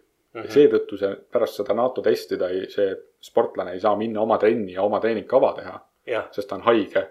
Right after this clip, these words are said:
Speaker 1: Absoluutselt.
Speaker 2: igalt poolt. Kas see on okei? Ja samal ajal, kas me peame inaktiivset last äh, sundima tegema korvpalli, mida ta ei oska, tõenäoliselt ta seisab võimla nurgas,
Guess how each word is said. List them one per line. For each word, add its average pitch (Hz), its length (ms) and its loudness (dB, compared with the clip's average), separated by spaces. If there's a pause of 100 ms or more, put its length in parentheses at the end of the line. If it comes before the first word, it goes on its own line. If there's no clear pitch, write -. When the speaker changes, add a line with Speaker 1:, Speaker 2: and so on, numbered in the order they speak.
Speaker 1:
Absoluutselt. 110 320 -8
Speaker 2:
igalt 98 240 -4
poolt. 92 300 -2 (240)
Kas - 180 -4
see 139 80 2
on 120 80 0
okei? - 440 -2 (440)
Ja - 60 -16
samal 135 260 2
ajal, 95 220 -4 (160)
kas 107 140 -6
me 107 100 -4
peame 123 400 4 (260)
inaktiivset 107 680 -6
last - 500 0 (880)
äh, 95 140 -4
sundima 110 440 -4
tegema 98 420 2 (600)
korvpalli, 143 500 4
mida 98 160 2
ta 98 120 -6
ei 113 40 2
oska, - 480 -2
tõenäoliselt 123 340 -2
ta 107 100 -14
seisab 110 280 -2
võimla 120 260 0
nurgas, 117 460 -4